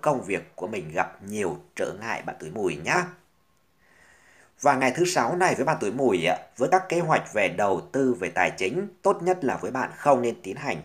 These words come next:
trong ngày hôm nay để hạn chế những xui xẻo, rủi ro do hung thần gây ra. Bạn tuổi Mùi nên chuyển sang một ngày khác thay vì khăng khăng thực hiện trong ngày hôm nay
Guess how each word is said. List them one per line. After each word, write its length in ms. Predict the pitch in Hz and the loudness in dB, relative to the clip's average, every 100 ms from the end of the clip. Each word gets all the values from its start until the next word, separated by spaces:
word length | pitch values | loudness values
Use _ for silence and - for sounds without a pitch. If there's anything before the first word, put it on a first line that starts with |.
| - | -8
trong 120 | 107 | -8
ngày 100 | 76 | -6
hôm 160 | 101 101 | -8 -4
nay 320 | 107 107 92 - - | 0 0 0 -8 -10
để 180 | - 104 90 | -2 0 0
hạn 320 | 127 113 - | 0 0 0
chế 160 | - 147 | -4 -4
những 200 | 147 80 | -4 -6
xui 260 | - 135 | -2 0
xẻo, 420 | 117 - - 180 180 - | 0 -2 4 4 4 -2
rủi 240 | - 101 90 | -2 -2 0
ro 280 | 120 127 120 - | 6 8 8 6
do 140 | - 135 | 2 4
hung 280 | 123 135 110 | 4 0 -4
thần 360 | - 104 82 - | -2 -2 -2 -6
gây 180 | 110 113 | -4 -4
ra. 440 | 113 117 110 98 - - - - | 2 4 4 0 -8 -18 -16 2
Bạn 120 | 127 | 2
tuổi 100 | 120 | 4
Mùi 220 | 127 131 90 | 2 4 4
nên 240 | 123 127 | 2 -2
chuyển 200 | - 101 | -4 -6
sang 400 | - 135 127 104 | -6 -4 -4 -4
một 220 | 95 80 | -4 -6
ngày 220 | 87 90 - | -2 -2 -2
khác 320 | - 170 370 - _ | 0 0 0 -4 _
thay 140 | 143 | -2
vì 200 | 117 90 | 0 -4
khăng 280 | - 127 117 | -4 -6 -8
khăng 280 | - 127 110 | -8 -8 -8
thực 180 | - 87 | -10 -10
hiện 200 | 104 90 - | -6 -8 -8
trong 140 | 101 | -12
ngày 120 | 98 76 | -8 -8
hôm 200 | 98 101 | -8 -4
nay 320 | 147 214 | -2 -2